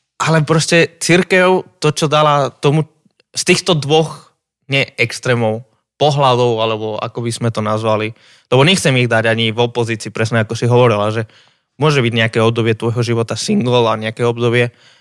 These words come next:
vo vzťahu, ale, ale cirkev to, čo prvých tisícpäťsto rokov zdôraznila, bolo to singleness a to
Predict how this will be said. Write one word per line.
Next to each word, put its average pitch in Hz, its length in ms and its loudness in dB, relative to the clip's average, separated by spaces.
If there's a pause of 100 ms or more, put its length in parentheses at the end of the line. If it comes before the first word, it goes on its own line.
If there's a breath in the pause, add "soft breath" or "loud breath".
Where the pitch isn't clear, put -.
(140 soft breath)
vo 110 80 0
vzťahu, 107 440 -6
ale, 117 220 2 (640 soft breath)
ale 117 240 0
cirkev 143 480 0
to, 139 120 0
čo 131 200 -2
prvých 139 320 0
tisícpäťsto 143 640 0
rokov 131 600 2
zdôraznila, 123 720 2
bolo 117 240 0
to 120 120 -10
singleness 123 680 -2
a 113 60 -2
to 120 540 0